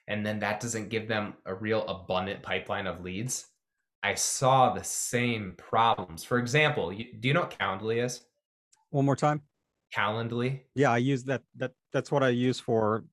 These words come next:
Speaker 2: scheduling the podcast.
Speaker 1: Okay, perfect, perfect. So for anybody out there who doesn't know, Calendly is just a calendar scheduling tool. So you sync it up to your calendar, somebody can book a time on your schedule. Um,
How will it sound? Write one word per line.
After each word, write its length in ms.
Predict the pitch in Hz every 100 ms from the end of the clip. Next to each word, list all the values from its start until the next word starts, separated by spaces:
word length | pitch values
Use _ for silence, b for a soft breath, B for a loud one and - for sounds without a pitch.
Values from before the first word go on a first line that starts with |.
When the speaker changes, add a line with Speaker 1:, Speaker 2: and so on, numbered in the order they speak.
| _
Speaker 2:
scheduling 440 | - - 123 120 107
the 60 |
podcast. 480 | 101 123 101 95 - _ _ _ -
Speaker 1:
Okay, 220 | 117 95
perfect, 320 | - 107 - -
perfect. 340 | 107 - - B B
So 160 | - 135
for 80 | 156
anybody 340 | 165 151 139
out 120 | 127
there 120 | 123 123
who 60 |
doesn't 220 | 120 107
know, 220 | 110 110 104
Calendly 760 | 131 131 139 120 110 104 101 - B B
is 140 | 110 107
just 200 | 120 120
a 40 |
calendar 400 | - 123 117 107
scheduling 500 | - 104 95 90 82
tool. 320 | - - - _ _ b b
So 140 | -
you 60 | 110
sync 220 | - 139
it 60 | 135
up 100 | 127
to 60 | 127
your 80 |
calendar, 400 | 117 120 120 120
somebody 280 | 117 117 110
can 140 | 113 104
book 120 | 98
a 60 |
time 260 | 92 104 98
on 80 | 92
your 100 | 90
schedule. 460 | - 104 92 90 - _ _ _ _ _ _ b b b b
Um, 500 | 107 104 101 101 -